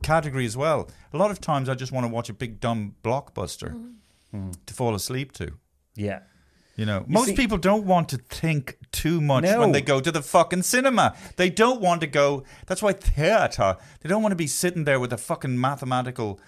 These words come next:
Speaker 1: equation figuring out what's going on.
Speaker 3: In some ways, though, the Savage Eye is popular online because you've chopped up the meat for the
Speaker 1: Yeah.
Speaker 3: toddler
Speaker 1: Yeah.
Speaker 3: and just given it the nice little bits, the good bits. And they don't, the cha-, Savage Eye was fairly challenging by times, wasn't it? It was kinda clever. It sounded clever. The,
Speaker 1: Yeah.
Speaker 3: the narrator
Speaker 1: There was
Speaker 3: was
Speaker 1: a lot
Speaker 3: kinda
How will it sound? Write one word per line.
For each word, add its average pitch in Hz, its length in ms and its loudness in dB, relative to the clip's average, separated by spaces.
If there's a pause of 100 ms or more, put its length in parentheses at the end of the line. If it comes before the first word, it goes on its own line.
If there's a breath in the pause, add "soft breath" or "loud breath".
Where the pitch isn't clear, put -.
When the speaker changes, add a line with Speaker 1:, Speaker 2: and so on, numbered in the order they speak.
(240 soft breath)
Speaker 1:
equation 127 540 -2
figuring 117 400 -4
out 107 160 0
what's 107 220 -4
going 98 280 -2
on. 104 440 -2
Speaker 3:
In 196 120 -2
some 262 220 2
ways, 240 160 4
though, 190 140 2
the 139 80 -6
Savage 135 340 0
Eye 127 60 4
is 123 100 -2
popular 117 400 -2
online 110 280 0
because 107 220 -6
you've 117 120 -4
chopped 175 380 0
up - 180 0
the 123 80 -2
meat 123 500 -2
for 117 220 -4
the 113 80 -2
Speaker 1:
Yeah. 110 100 2
Speaker 3:
toddler 117 420 2 (220 soft breath)
Speaker 1:
Yeah. 104 260 0
Speaker 3:
and 135 80 0
just 131 160 -8
given 139 240 4
it 127 120 0
the 131 80 -2
nice 123 240 -2
little 127 180 -2
bits, 113 320 -4
the - 100 -14
good 117 240 -4
bits. 98 320 -6 (200)
And 113 280 -2 (220 soft breath)
they 147 140 0
don't, 170 240 0
the 147 260 -4
cha-, 208 240 -2 (160)
Savage 269 320 -2
Eye 220 60 6
was - 100 0
fairly 143 240 2
challenging 156 500 0
by 113 100 0
times, 101 340 -6
wasn't 190 180 -4
it? 127 60 2
It 113 80 -4
was 135 100 -12
kinda 208 240 0
clever. 175 500 2
It - 160 -12
sounded 170 360 0
clever. 160 360 0
The, 160 80 -8
Speaker 1:
Yeah. 160 300 4
Speaker 3:
the 151 140 4
narrator 156 420 4
Speaker 1:
There 196 80 2
was 160 60 2
Speaker 3:
was 202 80 4
Speaker 1:
a - 20 0
lot 226 160 6
Speaker 3:
kinda 214 40 4